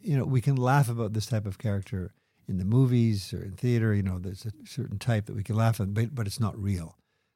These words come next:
As John Cleese says, you know, that you could laugh at, but not try living with one or working for one, and that's a different story. So we look at the range of the different types of assholes. And, you know, so it goes from, you know, the guy weaving through traffic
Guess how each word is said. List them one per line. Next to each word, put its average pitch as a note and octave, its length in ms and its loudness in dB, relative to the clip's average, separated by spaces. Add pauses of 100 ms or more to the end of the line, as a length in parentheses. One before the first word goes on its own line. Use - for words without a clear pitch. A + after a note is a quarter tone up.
(100)
As G2 200 0
John G2 220 2
Cleese G#2+ 200 0
says, F2+ 400 -6
you G2 60 -4
know, F#2 160 -4
that G2 120 -4
you G2+ 80 -4
could G2+ 180 -6
laugh G2+ 440 -2
at, A#2 340 -10
but A2 360 -6
not B2+ 400 0 (100)
try A#2+ 160 0
living A2 360 4
with G2 200 0
one G2 160 2
or F#2+ 100 -2
working G2+ 380 0
for F#2+ 160 -6
one, F2 180 -4
and F2+ 140 -4
that's G2 220 -6
a G#2 40 -4
different G2 280 -6
story. F#2 380 -4 (360)
So C3 160 4
we B2+ 80 8
look C#3+ 220 6
at B2 80 2
the A#2 100 2
range A2 320 4
of G#2 320 -4
the A2 80 -2
different A2+ 320 -2
types G#2+ 260 -2
of G2 80 -6
assholes. A2 380 -2
And, D3+ 140 0
you E3+ 60 0
know, B2+ 120 4
so C#3 140 0
it C3 80 2
goes C#3+ 240 2
from, A2 260 0 (460)
you C3+ 80 0
know, A2 40 2
the G2+ 60 2
guy G#2+ 320 0
weaving B2+ 520 4
through A2 180 0
traffic - 800 2